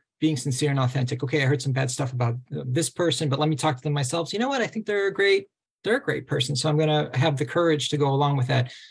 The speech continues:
Um, let's look at that other side of the equation too, right? The people who believe, um, what's said about someone's reputation.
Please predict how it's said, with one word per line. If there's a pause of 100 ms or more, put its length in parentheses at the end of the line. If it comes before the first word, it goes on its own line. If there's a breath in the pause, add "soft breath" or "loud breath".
(140)
Um,
let's
look
at
that
other
side
of
the
equation
too, (140)
right?
The
people
who (380)
believe, (440)
um,
what's
said
about
someone's
reputation.